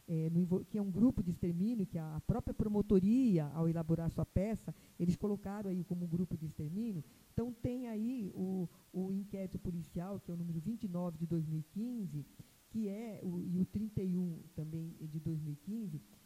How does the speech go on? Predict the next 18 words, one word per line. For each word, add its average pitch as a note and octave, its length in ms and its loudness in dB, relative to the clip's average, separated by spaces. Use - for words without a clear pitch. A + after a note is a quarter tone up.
que A3+ 120 -4
foi A3+ 280 -4
a A3+ 60 -8
partir G3+ 540 -2
do D#4+ 160 2
trinta G#3+ 340 -6
e F#3+ 180 -2
um, E3 100 0
do D#3+ 140 2
inquérito F#3+ 320 -8
policial F3 340 -4
trinta E3 240 -8
e E3 60 -2
um E3 40 -4
dois D#3+ 180 -2
mil D#3 100 -4
e - 40 -4
quinze, G#3+ 460 -6